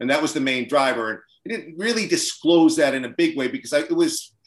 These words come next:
it was at that point kind of private to me. Not that, not that I didn't have belief behind it. And in a way, I just didn't want, want to water it down because people did try to talk me out of it. The idea would,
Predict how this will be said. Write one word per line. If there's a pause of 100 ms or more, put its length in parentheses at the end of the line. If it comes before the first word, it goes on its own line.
(120)
it
was
at
that
point
kind
of
private
to
me. (280)
Not
that, (120)
not
that
I
didn't
have
belief
behind
it. (300)
And
in
a
way,
I
just
didn't
want,
want
to
water
it
down
because (260)
people
did
try
to
talk
me
out
of
it.
The
idea
would,